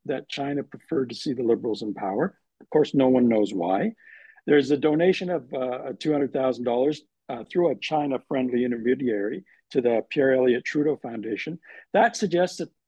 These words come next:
uh, the Chinese have been trying to influence the Trudeau family for years, and we don't know what, if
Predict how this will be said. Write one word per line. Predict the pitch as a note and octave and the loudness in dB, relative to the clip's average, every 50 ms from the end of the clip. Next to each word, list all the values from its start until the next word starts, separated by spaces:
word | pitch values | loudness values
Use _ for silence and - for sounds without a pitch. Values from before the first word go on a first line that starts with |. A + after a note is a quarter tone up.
| - E3 | -8 -6
uh, | C#3+ C3+ C3+ | -6 -4 -4
the | C3+ B2 | -4 -4
Chinese | - - D3 D3 D3 D3+ D#3+ D#3 C#3 | -2 0 0 2 2 2 2 0 -2
have | B2 - | -4 -6
been | D3 B2+ | -8 -6
trying | - - C#3 C#3 C#3 C3 | -6 -4 -4 -4 -2 -2
to | C3+ C#3 | -2 -2
influence | C3+ B2+ C3 - - D3 C3+ B2+ A#2+ A#2+ - - - _ _ _ _ | -2 -4 -6 -6 -4 -2 -2 -2 -2 -4 -8 -12 -14 _ _ _ _
the | - | -6
Trudeau | D3+ - - G3 A#3+ A#3+ F3+ - | -2 2 4 6 6 6 4 4
family | - C#3 B2 A#2+ A#2+ A#2+ B2 A#2+ - _ | 2 0 0 0 0 0 0 -2 -4 _
for | D3 C3+ | -2 0
years, | C3 D3+ D#3 C3 B2 C#3 - - _ _ _ _ | 2 4 4 4 4 2 0 -4 _ _ _ _
and | G3 E3 | -4 0
we | D#3+ F#3+ | 2 4
don't | G3 F#3+ F3+ F#3 | 4 4 2 2
know | E3+ D#3+ | 2 2
what, | D3+ C#3+ D3 F3+ F#3+ F3 E3 - | 2 2 4 4 4 4 2 -2
if | D#3+ - | -8 -10